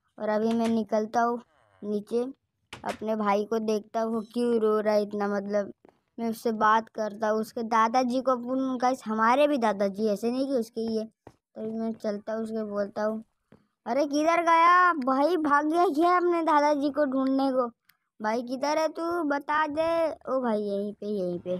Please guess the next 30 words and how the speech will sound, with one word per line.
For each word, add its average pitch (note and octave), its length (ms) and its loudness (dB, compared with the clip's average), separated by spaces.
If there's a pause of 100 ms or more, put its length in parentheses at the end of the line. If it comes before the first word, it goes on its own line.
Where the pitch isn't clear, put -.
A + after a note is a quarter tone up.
ज़्यादा F#3 340 -6
भागने F3+ 420 -4
की G#3 180 -14
कोशिश G3 340 -8
भी G#3 140 -4
नहीं G3+ 180 -4
करेगा F#3 380 -2
ये, G3+ 200 -4 (520)
इसको A3 260 -10
डर G#3 280 0
है G#3+ 60 0
अपनी। G3+ 360 -4
अरे A#3 340 0
भाई A3+ 520 0 (440)
निक्कू A#3 440 -4
काका, B3 360 0
आप A3+ 420 4
तो B3 120 -6
कितने A#3 380 -4
फसल C4 440 -2
कर A#3 220 -2
रहे A#3+ 160 -4
हो, B3 60 -4
थोड़ा A#3 260 -2
ले A3 260 -2
लेने A#3 340 0
दो A3+ 120 -4
अपने B3 280 -8
फसल G#3 500 -4
भी। A#3+ 160 -2